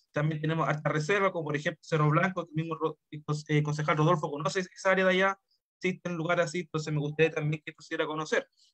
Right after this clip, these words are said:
Si, si llega a ser, pucha, entonces quedaría todos los, eh, depósitos de, de tierra estéril, bueno, a un costado de la carretera de Bupió, diciendo que es igual que conserve algún peligro, algún riesgo, lo que es de la comunidad.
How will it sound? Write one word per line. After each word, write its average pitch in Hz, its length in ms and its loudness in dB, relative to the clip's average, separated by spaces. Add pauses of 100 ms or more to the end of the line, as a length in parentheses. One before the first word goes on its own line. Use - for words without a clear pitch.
(140)
Si, 170 100 -2
si 156 120 0
llega 190 260 8
a 156 40 4
ser, 214 340 2 (220)
pucha, 156 300 0
entonces 156 400 0
quedaría 160 440 4
todos 196 360 2
los, 165 440 2 (300)
eh, 160 180 4
depósitos 180 640 2
de, 151 600 4
de 151 80 0
tierra 185 220 2
estéril, 226 420 2 (400)
bueno, 165 200 0
a 151 100 2
un 156 100 6
costado 180 440 6
de 170 80 4
la 160 80 4
carretera 151 400 2
de 160 100 0
Bupió, 151 260 -2
diciendo 165 360 -4
que 151 80 -2
es 151 80 -4
igual 151 320 0 (120)
que 147 240 0
conserve 156 480 0
algún 151 360 -2
peligro, 156 260 -2
algún 147 220 -2
riesgo, 156 240 -6
lo 151 120 -2
que 156 120 -6
es 151 100 -6
de 156 80 -2
la 156 80 -4
comunidad. 160 380 -10